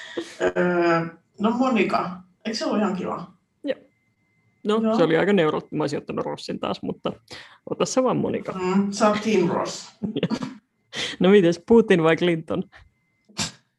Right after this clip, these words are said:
Speaker 1: Jaa, no Clinton, koska se soittaa saksofonia.
Speaker 2: <laughs>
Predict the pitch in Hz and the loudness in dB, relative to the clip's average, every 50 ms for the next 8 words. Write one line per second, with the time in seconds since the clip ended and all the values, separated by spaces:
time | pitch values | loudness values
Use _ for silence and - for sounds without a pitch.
0 | _ _ _ _ _ _ _ _ _ _ _ _ _ _ _ _ _ _ _ _ | _ _ _ _ _ _ _ _ _ _ _ _ _ _ _ _ _ _ _ _
1 | _ _ _ _ 160 160 160 160 170 196 214 220 220 208 196 180 165 180 185 - | _ _ _ _ -4 0 2 2 4 4 4 4 4 4 2 2 0 -2 -4 -6
2 | - 254 269 269 269 - 220 208 196 196 - - 208 208 214 208 208 190 175 180 | -4 -4 -4 -4 -4 -4 -6 -6 -6 -6 -8 -8 -8 -8 -8 -6 -4 -4 -4 -4
3 | 180 175 165 - 170 165 165 - - - - - - 208 202 185 | -4 -4 -4 -4 -6 -8 -10 -12 -14 -14 -16 -14 -12 -12 -12 -12